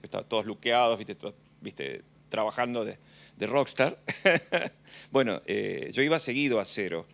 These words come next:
y esa noche estaba que explotaba, no era habitual que Cero estuvo, o sea,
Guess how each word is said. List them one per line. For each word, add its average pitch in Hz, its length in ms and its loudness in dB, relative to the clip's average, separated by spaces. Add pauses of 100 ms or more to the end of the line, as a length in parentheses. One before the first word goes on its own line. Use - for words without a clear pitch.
(460)
y 110 160 0
esa 131 200 0
noche 160 600 0 (140)
estaba 117 400 2
que 113 80 -8
explotaba, 92 640 0
no 101 200 -2
era 98 200 -2
habitual 85 400 -4
que - 100 -12
Cero 85 280 -6
estuvo, 67 340 -10
o - 60 -20
sea, 101 240 -8